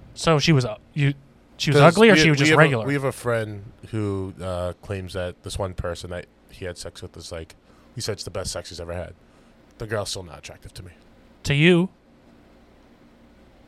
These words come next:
Speaker 1: 'Cause you
Speaker 2: Yeah.
Speaker 1: don't like Egyptians.
Speaker 2: She's not Egyptian.
Speaker 1: Oh.
Speaker 2: She's Canadian.
Speaker 1: There's no pictures of her?
Speaker 2: Cleopatra? No, dude, it was in, like, Roman times.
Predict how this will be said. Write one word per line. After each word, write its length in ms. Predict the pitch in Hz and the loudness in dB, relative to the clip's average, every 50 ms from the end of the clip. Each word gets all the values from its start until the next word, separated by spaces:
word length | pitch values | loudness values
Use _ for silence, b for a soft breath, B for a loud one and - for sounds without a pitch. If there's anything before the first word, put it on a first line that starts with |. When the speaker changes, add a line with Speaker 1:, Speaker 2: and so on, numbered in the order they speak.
| _ _ _ _ _ _ _ - | _ _ _ _ _ _ _ -6
Speaker 1:
'Cause 120 | - 127 | -2 0
you 40 | 131 | 0
Speaker 2:
Yeah. 60 | 131 | 2
Speaker 1:
don't 100 | 131 135 | 2 4
like 320 | 131 131 - - - - _ - | 2 2 0 -4 -20 -14 _ -4
Egyptians. 580 | 151 139 160 175 - - 107 101 - - - _ _ _ _ _ _ | -2 2 2 0 0 -2 -12 -14 -16 -20 -20 _ _ _ _ _ _
Speaker 2:
She's 120 | - - - | -18 -10 -8
not 100 | 123 113 | -8 -8
Egyptian. 320 | - - - - 101 90 - - _ _ _ - - | -8 -10 -18 -18 -20 -20 -20 -20 _ _ _ -16 -14
Speaker 1:
Oh. 60 | 123 | -12
Speaker 2:
She's 120 | - - | -12 -12
Canadian. 340 | - - 92 87 85 87 82 - _ _ _ _ _ _ _ _ _ _ _ _ _ _ _ _ _ _ _ _ _ _ _ _ _ _ _ _ _ _ _ _ _ _ _ _ _ _ _ _ _ _ _ _ _ _ _ _ _ _ _ _ _ _ _ _ _ _ _ _ _ _ _ _ _ _ _ _ _ _ _ _ | -12 -12 -12 -12 -12 -12 -14 -16 _ _ _ _ _ _ _ _ _ _ _ _ _ _ _ _ _ _ _ _ _ _ _ _ _ _ _ _ _ _ _ _ _ _ _ _ _ _ _ _ _ _ _ _ _ _ _ _ _ _ _ _ _ _ _ _ _ _ _ _ _ _ _ _ _ _ _ _ _ _ _ _
Speaker 1:
There's 140 | - 160 175 | 2 4 4
no 60 | 185 | 6
pictures 360 | - - 190 175 - 180 170 175 | 6 6 4 4 4 2 2 2
of 80 | 165 | 2
her? 180 | 180 170 170 165 _ _ _ _ _ _ - - - | 2 2 2 0 _ _ _ _ _ _ -20 -18 -10
Speaker 2:
Cleopatra? 560 | - 120 110 107 - 98 104 - - 117 - - _ _ _ _ _ _ _ _ - | -6 -4 -4 -2 -2 -2 -2 -2 -4 -4 -6 -6 _ _ _ _ _ _ _ _ -8
No, 180 | - 143 160 120 | -6 -4 -4 -4
dude, 120 | 92 95 | -4 -6
it 20 | 101 | -6
was 100 | 107 107 | -6 -6
in, 80 | 123 135 | -6 -6
like, 140 | 131 104 | -6 -4
Roman 200 | 92 113 123 101 | -4 -4 -4 -4
times. 320 | 82 - 82 82 - - | -6 -8 -10 -10 -12 -16